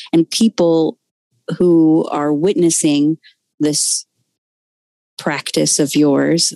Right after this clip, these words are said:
are absolutely able to discern an effect, you know what I mean? Immediately when you've made it intentional. Um,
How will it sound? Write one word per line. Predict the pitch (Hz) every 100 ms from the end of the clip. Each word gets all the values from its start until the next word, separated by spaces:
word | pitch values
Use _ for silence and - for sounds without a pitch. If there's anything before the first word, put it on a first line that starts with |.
| - 156
are | 151
absolutely | 143 151 - 170 170 180 143 143 131 - _ -
able | 175 175
to | 175 151
discern | 143 - 147 135 127 147 _ - _ _ _ _ - - - -
an | - 135
effect, | - 143 139 - - - -
you | 151
know | 151
what |
I | 143
mean? | 143 147 160 170
Immediately | 180 185 160 135 - 131 151 175 _ _
when | 170 160
you've | 147 143
made | 156 139
it | - -
intentional. | - - - - - 339 165 - _ _ _ _ _ _ _ _ _ _ _ _ - - - - -
Um, | 147 147 143 143